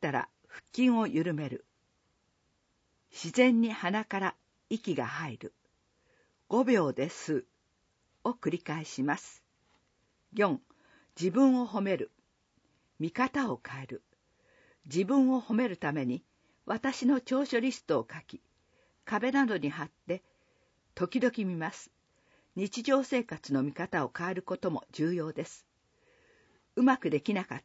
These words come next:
たわ。他は大体うまくいった。誰も私を分かってくれないわ。少しでも分かってくれる人がいればいい。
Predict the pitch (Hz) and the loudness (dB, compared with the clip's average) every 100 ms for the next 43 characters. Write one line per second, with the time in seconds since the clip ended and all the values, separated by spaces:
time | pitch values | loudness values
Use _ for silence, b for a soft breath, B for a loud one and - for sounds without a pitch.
0 | _ 123 120 - _ _ _ _ _ _ | _ -10 -8 -12 _ _ _ _ _ _
1 | _ _ 143 - 160 156 - 170 220 247 | _ _ -6 -2 -2 -2 -4 -8 -4 -2
2 | 240 - 254 226 - 147 - _ 202 202 | -2 2 2 2 -2 -4 -6 _ -10 -10
3 | _ _ _ _ _ _ _ _ _ _ | _ _ _ _ _ _ _ _ _ _
4 | _ _ - 151 214 247 262 - 185 226 | _ _ -4 0 2 2 2 -2 -4 -4
5 | - 226 196 185 247 240 - - 165 190 | 0 0 0 -2 -4 -6 -8 -6 -4 -4
6 | 190 143 110 - _ _ _ _ _ b | -4 -6 -8 -12 _ _ _ _ _ b
7 | b _ - - 269 - 180 160 147 b | b _ -8 0 0 0 -2 0 -4 b
8 | b b - 185 - 277 - 185 - 170 | b b -8 -6 -4 -6 -8 -6 -2 -2
9 | 196 208 - 226 202 - 135 208 156 139 | -2 -4 -4 -4 -4 -4 -6 -6 -6 -8
10 | 175 | -8